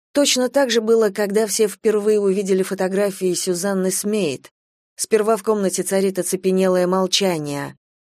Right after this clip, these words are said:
потом настрой меняется, словно что-то медленно поднимается, встряхивается и глухо ворчит.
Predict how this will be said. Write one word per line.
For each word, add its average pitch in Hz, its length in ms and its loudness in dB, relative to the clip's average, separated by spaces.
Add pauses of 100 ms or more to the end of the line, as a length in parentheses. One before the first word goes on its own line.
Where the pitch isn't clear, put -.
потом 202 340 0
настрой 185 380 0
меняется, 185 640 -2
словно 165 420 -2
что-то 170 300 -4
медленно 170 420 -2
поднимается, 170 920 -2
встряхивается 175 1120 -2 (400)
и 175 140 0
глухо 175 460 0
ворчит. 165 680 -4